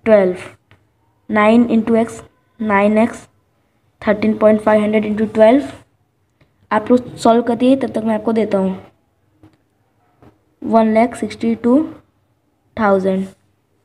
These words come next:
उसके बाद अभी ये multiplicative form में है,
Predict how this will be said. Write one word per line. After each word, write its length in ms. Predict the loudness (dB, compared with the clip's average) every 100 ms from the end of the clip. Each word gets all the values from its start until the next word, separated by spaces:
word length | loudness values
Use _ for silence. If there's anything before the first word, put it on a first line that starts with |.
| _ _ _ _ _ _ _ _ _ _ _ _ _ _ -8
उसके 240 | -2 2
बाद 240 | 4 4
अभी 140 | 2 2
ये 100 | 2
multiplicative 760 | 2 2 0 -2 -2 -4 -4 -4 0
form 160 | 2
में 140 | 2 4
है, 160 | 4